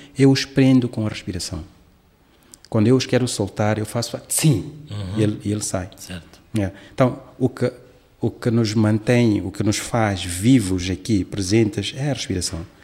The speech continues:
Speaker 1: Quando alguém desfalece, a primeira coisa que a gente procura saber é se tem sinais vitais.
Speaker 2: Sim.
Speaker 1: E qual é o sinal vital principal? É a respiração.
Speaker 2: É.
Speaker 1: Então, quando nós queremos estar relaxados no momento presente, a gente prende a, a nossa atenção no que nos faz presentes, a respiração.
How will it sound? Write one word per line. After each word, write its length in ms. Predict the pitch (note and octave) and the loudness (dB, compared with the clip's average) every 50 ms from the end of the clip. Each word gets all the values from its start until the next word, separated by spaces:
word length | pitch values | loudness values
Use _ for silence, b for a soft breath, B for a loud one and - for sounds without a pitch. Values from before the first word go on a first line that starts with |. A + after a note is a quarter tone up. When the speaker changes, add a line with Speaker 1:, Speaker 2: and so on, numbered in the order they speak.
| B B B - | B B B -6
Speaker 1:
Quando 160 | - G#2 G2+ | -2 0 0
alguém 240 | G2+ G2 G2 G#2+ A#2 | 0 2 2 2 2
desfalece, 500 | A2+ - - - G#2 G2+ G#2 A2 A2+ - | 2 0 -2 -2 0 0 0 0 -2 -4
a 20 | A#2 | -4
primeira 280 | A2+ A2+ A#2 C3 C#3+ | -4 -2 0 0 0
coisa 300 | - - - A#2 G2 G2+ | 0 0 0 0 0 0
que 80 | G2+ G#2 | -2 -2
a 40 | G2 | -2
gente 180 | G2 G2 G2+ | -2 -4 -4
procura 240 | - - G#2 G2+ G2+ | -6 -8 -6 -6 -6
saber 320 | F#2+ - G2 F#2 G2 G#2+ A2 | -4 -6 -4 -4 -4 -4 -4
é 160 | A2+ A#2 D3+ | -4 -6 -6
se 160 | D3+ - - | -8 -10 -8
tem 120 | - C#3 | -6 -6
sinais 300 | C#3 - - C3 B2 A2+ | -4 -4 -2 -2 -2 -2
vitais. 420 | G#2 G#2+ G2 - G2 F2 F2 - - B B B | -2 -4 -6 -6 -6 -6 -6 -8 -12 B B B
Speaker 2:
Sim. 180 | - - F#2+ F2+ | -14 -12 -8 -6
Speaker 1:
E 60 | F#2 G#2 | -4 0
qual 160 | - A2+ A2 | 2 4 4
é 40 | G#2+ | 4
o 40 | |
sinal 240 | G#2 - - A2+ A2 | 2 0 0 0 0
vital 360 | G#2 G2 G2 - - G#2 G2+ G2+ | 0 0 0 0 0 0 -2 -2
principal? 640 | - - G2+ G2+ F#2+ - G2+ - - A2+ C3 C#3+ D#3 | -4 -6 -6 -6 -4 -4 -6 -6 -4 -4 -4 -4 -6
É 80 | D#3+ C#3 | -6 -6
a 40 | C3+ | -8
respiração. 500 | - - - C3+ C3+ C3 - C#3 C3 A#2+ - - - G2 | -8 -8 -6 -6 -6 -4 -4 -4 -6 -6 -8 -12 -12 -10
Speaker 2:
É. 140 | F2 E2 E2 D#2+ - | -10 -10 -10 -12 -8
Speaker 1:
Então, 180 | - - G#2 F#2+ | -2 -2 -2 0
quando 180 | - A2 G#2+ G#2 | 2 2 2 2
nós 160 | A2 C3 C#3+ - | 2 0 0 -2
queremos 260 | - B2+ B2 A#2+ - | -2 -2 -2 -2 -4
estar 260 | - - G2+ F#2 F#2 - - | -4 -4 -4 -6 -6 -6 -4
relaxados 480 | A#2+ B2 A2+ - - G#2 F#2 F2 - | -4 -4 -2 -2 -4 -4 -4 -4 -2
no 220 | G#2 G2+ A2 B2 B2+ | 0 2 2 4 4
momento 480 | B2+ A#2+ A2 G#2+ A2+ A#2 A#2 A2+ A#2 | 4 2 2 2 2 2 0 0 -4
presente, 560 | G2+ - G#2 F#2 F2+ G2+ G#2+ A2 - - - B B B B B B B B | -8 -8 -8 -4 -2 0 0 0 -2 -4 -10 B B B B B B B B
a 60 | G#2 F#2+ | -6 -4
gente 240 | G2 G#2 A2 - | -2 -2 -4 -4
prende 500 | - - - A2+ G#2+ G#2+ A2 A2+ A#2 A2+ - - - G2 F#2+ - - - - A2 | -8 -12 -6 -2 0 0 0 -2 -4 -8 -10 -8 -8 -8 -8 -8 -12 -16 -12 -6
a, 80 | G#2 | -4
a 40 | G2+ | -2
nossa 280 | F#2 G2+ G#2 - - F2+ | -2 -2 -2 -4 -6 -6
atenção 580 | - G2+ F2+ F#2 - - G2 G2+ A2 A#2 - B B B B B B B _ | -4 -4 -4 -4 -4 -4 -4 -4 -4 -4 -8 B B B B B B B _
no 120 | G2 F#2+ | -6 -4
que 120 | - - G2 | -4 -4 -4
nos 120 | F#2+ - | -4 -4
faz 280 | - - - F#2+ F#2+ - | -6 -6 -6 -6 -6 -6
presentes, 480 | - - G2+ F#2 F#2+ E2+ E2+ E2+ - - | -8 -8 -6 -4 -4 -6 -6 -8 -12 -12
a 40 | A2 | -14
respiração. 480 | F#2+ - - - - G2 - - G2+ | -14 -14 -14 -12 -12 -12 -12 -14 -14